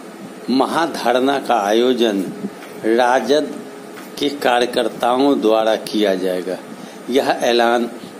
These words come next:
तेजस्वी यादव ने किया है।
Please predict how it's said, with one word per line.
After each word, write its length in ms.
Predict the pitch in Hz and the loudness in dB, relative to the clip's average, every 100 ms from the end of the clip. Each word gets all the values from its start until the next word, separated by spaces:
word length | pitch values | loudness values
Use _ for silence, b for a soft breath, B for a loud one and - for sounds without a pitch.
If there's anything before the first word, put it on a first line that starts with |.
| - 139 | -2 2
तेजस्वी 640 | 127 131 107 - 165 120 | 4 2 0 2 2 4
यादव 440 | 113 110 101 135 120 | 2 2 4 2 4
ने 320 | 110 101 90 - - - - - - - - - - | 2 0 -4 -10 -16 -16 -16 -14 -14 -14 -16 -16 -6
किया 240 | 127 127 101 | 0 2 2
है। 220 | 92 | -2